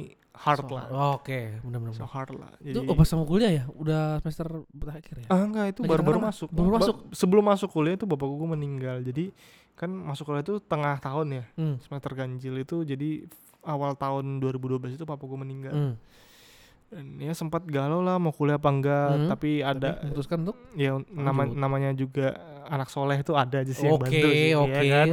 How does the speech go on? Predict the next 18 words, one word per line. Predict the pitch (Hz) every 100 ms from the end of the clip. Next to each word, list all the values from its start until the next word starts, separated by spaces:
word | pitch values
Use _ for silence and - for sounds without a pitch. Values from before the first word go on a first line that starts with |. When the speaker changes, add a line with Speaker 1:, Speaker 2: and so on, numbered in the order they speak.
| 143
Speaker 2:
oke, | 185 180 139
kali | 139 139
ini | 135
mantap, | 131 127 123 135
Speaker 1:
Ada | 131
yang | 135
Speaker 2:
oke. | 131
Speaker 1:
bantu, | 131 131 131 156 165 165 165
gua | 151 143
disuruh | 139 143 135
kerja | 139 135 139
di |
tempatnya | 135 135 131 131
dia | 131 127 135 151 156 156
Speaker 2:
Hmm. | 156 165 160 147
Speaker 1:
dengan, | - 139 135 135 135 135
eh, | - 143 139 135 139 254 277 _ -
gaji | 156 139 139 135 131